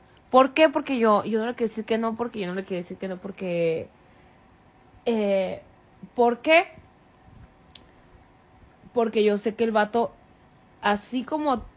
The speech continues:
un día te puede apoyar, así te puede acosar. Y dije, "Ay, ¿yo qué le voy a andar diciendo que sí al puto? Yo le voy a decir que sí, pa' quedar bien, pero no lo voy a hacer".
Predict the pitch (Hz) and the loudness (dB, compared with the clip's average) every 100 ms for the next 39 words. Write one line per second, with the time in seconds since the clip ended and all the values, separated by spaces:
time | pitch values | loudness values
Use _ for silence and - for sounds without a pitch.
0 | _ - 240 247 254 269 233 240 233 240 | _ -6 -4 0 0 0 0 2 4 4
1 | 220 214 233 208 208 190 185 196 202 247 | 4 4 2 -2 -4 0 -2 -2 -8 -8
2 | 269 - _ _ _ _ _ _ - - | -10 -14 _ _ _ _ _ _ -20 -20
3 | - 226 254 349 262 214 208 202 202 208 | -6 -4 -2 -2 -4 -4 -2 -2 -2 -4
4 | 202 - 208 196 185 196 185 180 180 220 | -4 -10 -8 -6 -6 -8 -8 -10 -6 -6
5 | 214 202 - - - - 202 208 208 220 | -6 -10 -14 -20 -20 -4 0 2 2 0
6 | 226 214 214 - 311 - - - - - | -2 -2 -4 0 -2 -2 -12 -16 -16 -8
7 | - 196 - 190 190 214 240 302 311 - | 0 0 4 6 6 4 0 0 -4 -4
8 | 202 185 180 185 175 156 165 - 214 | 0 2 2 2 2 0 -2 -4 -8